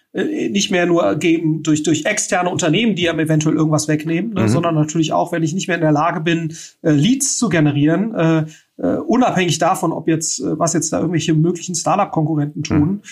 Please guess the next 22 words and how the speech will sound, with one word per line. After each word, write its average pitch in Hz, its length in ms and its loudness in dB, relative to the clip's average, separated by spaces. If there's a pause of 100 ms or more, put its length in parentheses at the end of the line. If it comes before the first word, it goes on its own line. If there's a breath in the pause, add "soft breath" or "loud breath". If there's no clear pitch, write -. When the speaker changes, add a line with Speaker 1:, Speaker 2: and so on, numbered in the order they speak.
(100)
Speaker 2:
Mhm. 95 100 0
Mhm. - 60 2
Speaker 1:
äh, 160 240 2
dass 165 180 0
sozusagen 180 320 0
einfach 175 220 0
mein 160 220 2
Kernprozess, 175 1040 0
ne, 190 320 -2
äh, 190 140 0
und 185 260 0
da 196 120 2
war, 202 120 0
glaub 190 160 0
ich, - 80 -4
sonst 190 220 -2
immer 190 120 -2
so 185 120 -4
ein - 20 -10
bisschen 196 220 -4
die 175 60 -10
Vermutung, 175 580 -2